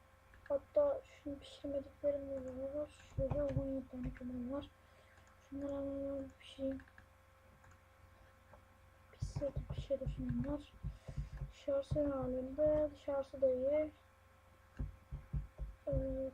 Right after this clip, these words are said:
koyun yok gibi ya buralarda. Aynen koyun yok. Şunları da yemek hiç yemedik. Acıkmamışım.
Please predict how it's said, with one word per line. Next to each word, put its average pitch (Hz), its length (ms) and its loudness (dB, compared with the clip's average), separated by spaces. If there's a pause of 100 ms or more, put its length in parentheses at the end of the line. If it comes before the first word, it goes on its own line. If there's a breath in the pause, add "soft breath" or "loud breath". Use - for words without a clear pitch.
(100)
koyun 311 500 4 (360)
yok 320 200 0
gibi 262 140 -8
ya 262 320 2
buralarda. 254 380 0
Aynen 269 340 0
koyun 254 320 2
yok. 269 140 0 (3250)
Şunları 277 500 0
da 277 280 4 (420)
yemek 277 420 2
hiç - 520 -6
yemedik. 262 480 4
Acıkmamışım. 262 1000 0